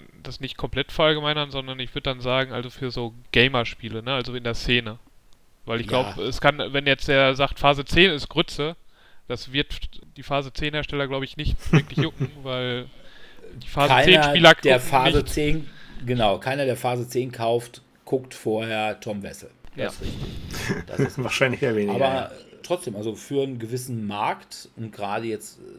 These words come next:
Speaker 2: bei irgendwelchen, ja, für die Zielgruppe relevanten Neuerscheinungen, würde ich sagen, ist das schon eine negative Review im Dice Tower, ist durchaus schon eine Sache, die einen Geld kostet.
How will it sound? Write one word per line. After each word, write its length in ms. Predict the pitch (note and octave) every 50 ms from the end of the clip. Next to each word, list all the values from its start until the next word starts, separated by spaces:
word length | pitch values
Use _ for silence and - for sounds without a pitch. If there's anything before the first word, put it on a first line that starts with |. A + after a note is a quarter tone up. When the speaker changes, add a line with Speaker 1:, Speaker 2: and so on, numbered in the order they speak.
| - G2 -
Speaker 2:
bei 340 | F#2 F#2 F#2 F#2 F#2 F2 -
irgendwelchen, 720 | F2+ G2 G2 G2+ G2 G2+ F#2 F2+ F2 - - F2+ F2 F2 _ - _ _ - - - - _ _ _ _ - _ _ - - -
ja, 180 | - - G2
für 220 | - - - A2 G2+
die 180 | G2 F#2+ G2
Zielgruppe 640 | - - - F#3+ A3+ G#3+ - G#2+ G#2 G2+ - G#2+ F2
relevanten 600 | - F#2 F#2+ F#2+ F2 F#2+ F2+ F2 - - G2+ F#2
Neuerscheinungen, 800 | F2 F2 F2+ F2 F2 F2+ F2+ - - - - - - G#3 G3+ G#3
würde 140 | G#3 G3 G3
ich 80 | F#3+
sagen, 260 | - F3+ F3+ F3+ F3 -
ist 180 | E3 D#3+ -
das 120 | E3 D3+ D3+
schon 500 | - - D3+ D3 D3 D3+ D3+ D3+ D#3 D3+ - _ - - - - -
eine 200 | - A#2+ A#2+ A#2
negative 760 | A#2+ A#2+ B2 C3+ D#3+ E3+ F#3+ E3 D#3+ - - C#3+ C#3 B2 B2
Review 680 | A#2+ A2+ A#2+ C3+ C#3 C3+ A#2+ A2+ B2 B2 B2+ B2 B2+ B2+
im 160 | G2+ G2 G2
Dice 320 | G2 F2+ - D#3+ F3 - -
Tower, 540 | - F3 D#3+ D#3+ D#3+ D#3 D3+ D3 C#3+ - - -
ist 680 | - C3+ B2+ - - - - - - - - - - _ _ -
durchaus 580 | D3+ E3+ F3 F3 - - - C#3 D3 D3 D3 -
schon 260 | - D3 C#3+ C#3+ C#3
eine 60 | C3+
Sache, 340 | B2 C3 B2+ B2+ B2 - B2+
die 180 | B2 B2 B2 -
einen 240 | G#2 A2+ A2+ A2+ A2
Geld 280 | G2+ F#2 E2+ E2 - -
kostet. 460 | - - - - - - _ _ -